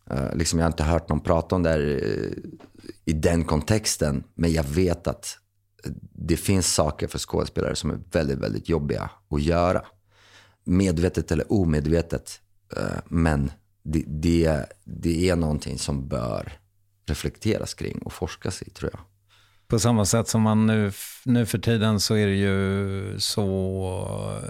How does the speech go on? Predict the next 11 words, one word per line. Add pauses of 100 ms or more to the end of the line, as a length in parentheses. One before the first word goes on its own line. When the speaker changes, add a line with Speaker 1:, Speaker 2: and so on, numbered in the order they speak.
(120)
Speaker 2:
liksom,
en
hygienfaktor
att
man
har
en, (580)
en,
eh, (300)
intimitetskoordinator,
va?